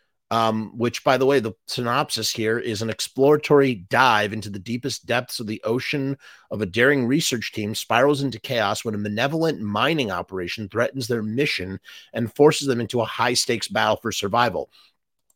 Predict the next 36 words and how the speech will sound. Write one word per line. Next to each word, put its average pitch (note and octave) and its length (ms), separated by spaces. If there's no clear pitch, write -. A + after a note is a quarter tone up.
And C#3 180
that's D3 220
what F3 160
really C3 520
the A2 120
movie A2 360
is A2 140
for - 140
the E2+ 80
first - 420
hour. A2 460
And B2+ 480
then C3+ 200
it C#3+ 120
kind A#2+ 300
of, A2 240
then B2+ 180
we C3+ 100
get, A#2+ 240
like, A2 360
the, G#2+ 240
the, G2+ 140
all A2 200
the G#2 160
sh-, - 280
real G#2 320
shark - 480
stuff - 560
in A#2 100
the A2 80
back G#2+ 480
end. A2+ 340
And A#2+ 220
for D#3 240
that D3 300
reason A2 840